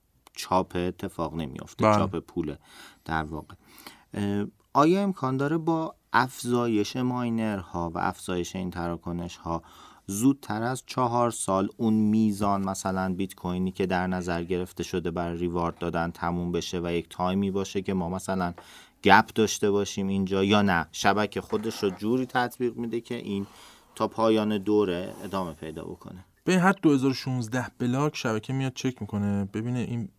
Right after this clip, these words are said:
Speaker 2: دو هزار و شونزده تا بلاک توی چه بازه زمانی ماین شده. اگر کمتر از چهارده روز باشه میاد سختی شبکه رو افزایش می‌ده. خب؟
Speaker 1: مهم.
Speaker 2: پس این خودش یه عامل بازدارنده است و نمیذاره که تعداد کوینا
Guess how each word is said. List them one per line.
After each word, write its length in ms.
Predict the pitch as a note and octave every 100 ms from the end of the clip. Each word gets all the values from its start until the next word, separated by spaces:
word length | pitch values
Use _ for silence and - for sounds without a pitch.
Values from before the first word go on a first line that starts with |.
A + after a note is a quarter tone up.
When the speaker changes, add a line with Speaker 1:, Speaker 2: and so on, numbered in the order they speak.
| _ _
Speaker 2:
دو 100 | -
هزار 160 | G#2 G#2
و 40 |
شونزده 380 | G2 - G#2 G2+
تا 160 | G2 G2
بلاک 240 | G2 A2+
توی 180 | - A#2+
چه 160 | - A2
بازه 360 | G2+ F#2 F#2+
زمانی 380 | F#2 F#2+ F#2 F#2
ماین 220 | F#2 F#2+
شده. 220 | G2 - - - - - - _ -
اگر 260 | B2 C#3+
کمتر 440 | C#3 A#2 G#2 G#2 A#2+
از 220 | C3 - _ -
چهارده 420 | A2+ G#2+ G#2+ G2+
روز 180 | G#2 F#2
باشه 500 | G2 - G2+ G2 F#2+ _ _ _ _
میاد 180 | A2+ B2
سختی 240 | - A#2 G#2
شبکه 280 | G#2 G2
رو 60 | A2+
افزایش 360 | G2 D#2+ D#2 -
می‌ده. 120 | - _ _ _ _
خب؟ 200 | F#2 G#2+ - -
Speaker 1:
مهم. 100 | F2 E2 - _ _ -
Speaker 2:
پس 180 | - A2
این 100 | C#3+
خودش 340 | C3+ C#3+ C#3 C3+
یه 80 |
عامل 280 | C3 A2+ A2+
بازدارنده 600 | A#2 G#2+ G#2+ G2+ G#2 G2+
است 120 | A2 A2+
و 40 |
نمیذاره 480 | A2 G#2+ G2 F#2+ F2
که 140 | -
تعداد 400 | - F#2+ F2+ F#2
کوینا 420 | F#2 - F#2 F#2+